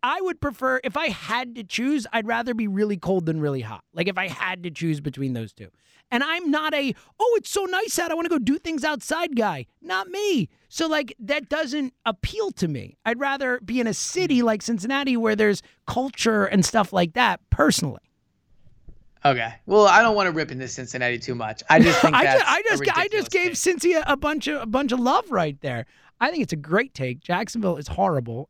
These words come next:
Speaker 1: and just not my people.
Speaker 2: I mean, does Cincinnati
Speaker 1: Not
Speaker 2: have a
Speaker 1: my
Speaker 2: lot of
Speaker 1: people.
Speaker 2: culture? Are they known
Speaker 1: More
Speaker 2: for their
Speaker 1: than
Speaker 2: culture in
Speaker 1: Jacksonville,
Speaker 2: Cincinnati?
Speaker 1: Elliot. More than Jacksonville. Yes, I would say more than Jacksonville. I feel,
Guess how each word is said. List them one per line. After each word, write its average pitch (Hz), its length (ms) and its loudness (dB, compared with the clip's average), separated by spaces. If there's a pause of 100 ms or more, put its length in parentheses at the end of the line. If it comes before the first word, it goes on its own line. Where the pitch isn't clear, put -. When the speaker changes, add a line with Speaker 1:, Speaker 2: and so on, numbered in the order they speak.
Speaker 1:
and 160 300 -2
just 208 140 -10
not - 160 -6
my 302 120 -4
people. 202 260 -6
Speaker 2:
I - 20 -8
mean, 196 160 -4
does 185 200 0
Cincinnati 160 760 -2
Speaker 1:
Not 240 80 6
Speaker 2:
have 311 100 0
a 349 40 -6
Speaker 1:
my 339 100 0
Speaker 2:
lot 349 100 2
of - 60 -8
Speaker 1:
people. 262 260 0
Speaker 2:
culture? 160 460 -4
Are 143 80 -6
they 147 140 -2
known 139 260 2
Speaker 1:
More 370 100 4
Speaker 2:
for - 60 4
their 523 100 6 (160)
Speaker 1:
than 494 100 4
Speaker 2:
culture - 20 -6
in 339 60 -8
Speaker 1:
Jacksonville, 339 580 2
Speaker 2:
Cincinnati? 208 320 4
Speaker 1:
Elliot. 226 340 2
More 370 260 4
than 392 160 2
Jacksonville. 208 640 2
Yes, 170 380 0
I 160 100 -4
would 185 220 -2
say 220 180 0
more 202 240 4
than 202 180 -6
Jacksonville. 127 640 -8 (100)
I 175 100 -4
feel, 185 220 0